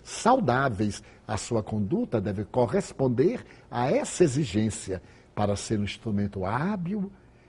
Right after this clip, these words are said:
de que necessita os espíritos superiores para ajudar. Porque um vasilhame imundo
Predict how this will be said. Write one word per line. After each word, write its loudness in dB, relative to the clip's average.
de 4
que 6
necessita 0
os -2
espíritos -8
superiores -4
para -4
ajudar. -8
Porque 4
um 4
vasilhame 2
imundo 0